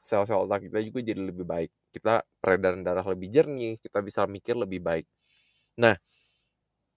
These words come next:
kenapa sih stres itu bisa meningkatkan berat badan seseorang? Ini ada beberapa potensi, potensial mekanisme, mekanisme yang kemungkinan bisa terjadi adalah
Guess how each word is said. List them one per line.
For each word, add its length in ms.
kenapa 400
sih 240
stres 560
itu 320
bisa 560
meningkatkan 720
berat 320
badan 320
seseorang? 560
Ini 240
ada 80
beberapa 720
potensi, 1120
potensial 1120
mekanisme, 640
mekanisme 720
yang 400
kemungkinan 640
bisa 320
terjadi 480
adalah 240